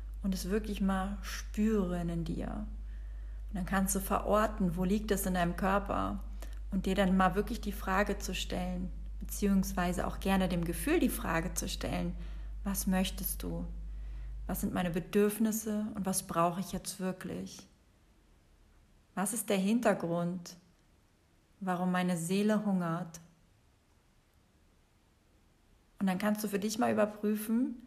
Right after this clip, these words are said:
was da für Antworten kommen. Da kannst du dir gerne auch etwas Zeit nehmen,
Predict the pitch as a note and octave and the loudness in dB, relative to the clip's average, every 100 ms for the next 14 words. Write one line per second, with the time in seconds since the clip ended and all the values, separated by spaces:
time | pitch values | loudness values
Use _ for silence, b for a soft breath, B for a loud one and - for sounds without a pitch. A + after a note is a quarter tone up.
0 | - - F#3 G3+ - - F#3+ F#3+ F3+ - | -16 -10 -8 -6 -2 0 2 0 -4 -8
1 | G#3 - F#3 F#3 G3 G3 - - - _ | -8 -8 -6 -4 -4 -8 -12 -20 -20 _
2 | _ _ b b b b - - _ _ | _ _ b b b b -20 -20 _ _
3 | _ - - - G3 - G#3+ G#3+ G3+ F3+ | _ -20 -20 -14 -8 2 2 2 2 0
4 | G3 G#3+ A3+ - A3+ - - - - - | 2 2 2 0 -4 -8 -8 -4 -2 -2
5 | - - C#4 - B3 A#3+ A#3+ A#3+ A#3 | -4 -4 -4 0 2 2 2 0 -2